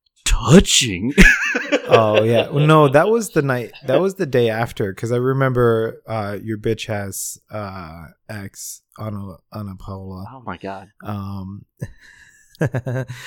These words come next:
Speaker 2: we went to Mexican food out in Ahwatukee that one day, and I kept touching my arms, and you were like, "What are you doing?" And I kept
Speaker 1: Was
Speaker 2: like,
Speaker 1: that the
Speaker 2: "I can't."
Speaker 1: next day? I could have sworn it was that night, but I, you
Speaker 2: <clears throat>
Speaker 1: know what? There you go.
Speaker 2: And I was
Speaker 1: Shit.
Speaker 2: like, "I can't stop touching." And then I started scratching myself, and that's how I knew,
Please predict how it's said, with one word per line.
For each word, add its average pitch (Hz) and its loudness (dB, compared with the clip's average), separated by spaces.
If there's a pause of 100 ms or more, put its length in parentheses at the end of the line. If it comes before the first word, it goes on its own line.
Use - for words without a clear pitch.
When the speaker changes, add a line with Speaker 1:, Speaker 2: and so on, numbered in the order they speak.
(180)
Speaker 2:
we 127 6
went 123 2
to - -4
Mexican 117 -2
food 107 -4
out 98 -2
in 101 -8
Ahwatukee 101 -6
that 92 -4
one 92 -8
day, 92 -8
and 90 -8
I 87 -10
kept - -8 (220)
touching 101 -8
my 95 -10
arms, 95 -10
and 98 -12
you 95 -12
were 90 -10
like, 101 -12
"What 117 -6
are 170 -6
you 190 -8
doing?" 117 -4 (480)
And 95 -6
I 92 -6
kept 104 -4
Speaker 1:
Was 127 -4
Speaker 2:
like, 302 -4
Speaker 1:
that - -8
the - 2
Speaker 2:
"I 277 4
can't." 302 -2
Speaker 1:
next 359 -8
day? 349 2
I 196 8
could 294 4
have 180 8
sworn 170 0
it 110 4
was 92 -2
that 110 4
night, 98 2
but 107 6
I, 110 8
you 170 4
Speaker 2:
<clears throat> 147 2
Speaker 1:
know 107 2
what? 120 2 (240)
There 95 -2
you 113 -6
go. 127 -4 (720)
Speaker 2:
And 123 2
I 113 6
was 110 4
Speaker 1:
Shit. 107 0
Speaker 2:
like, 110 0
"I 110 0
can't 120 -2
stop 104 -4
touching." 113 -4 (380)
And 123 0
then 123 2
I 113 0
started 101 -6
scratching 123 -4
myself, 104 -12
and 101 -10
that's 101 -12
how 101 -14
I 95 -16
knew, 101 -12